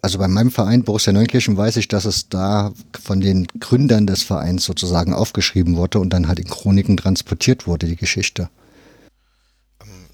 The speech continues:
Speaker 2: das ist teilweise sehr lückenhaft, was vorliegt. Also es gibt, äh, manche Satzungen, äh, und dann ist wieder über die, die, den nächsten Verein, ähm, keine Satzung vorhanden.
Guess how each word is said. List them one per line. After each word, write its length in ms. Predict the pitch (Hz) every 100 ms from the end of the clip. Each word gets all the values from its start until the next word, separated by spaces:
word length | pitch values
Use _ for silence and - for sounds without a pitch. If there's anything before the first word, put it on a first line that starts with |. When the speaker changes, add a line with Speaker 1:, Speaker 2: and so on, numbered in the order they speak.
| -
Speaker 2:
das 140 | -
ist 180 | 156 -
teilweise 440 | 135 143 135 131 117
sehr 400 | 120 113 110 - -
lückenhaft, 680 | 113 135 - 127 101 -
was 160 | 104 -
vorliegt. 680 | - - 135 139 95 90 - - - - - -
Also 180 | 107 110
es 240 | 101 - -
gibt, 480 | - - - - -
äh, 220 | 101 95 90 113
manche 280 | 92 98 113
Satzungen, 800 | 95 82 - - 156 165 170 170
äh, 560 | - - 113 110 - 92
und 120 | 120
dann 220 | 120 120 - - 71 - 76 - - - - - - - - - - - 101 101 - -
ist 180 | - -
wieder 200 | 135 92
über 180 | 92 117
die, 160 | 110 82
die, 220 | - 98
den 420 | - 139 127 117 -
nächsten 380 | 123 123 - 143
Verein, 580 | - - 123 135 135 -
ähm, 360 | 135 131 123 82 52 - - - - - - - - -
keine 300 | - 185 151
Satzung 360 | - - - -
vorhanden. 520 | 90 95 87 -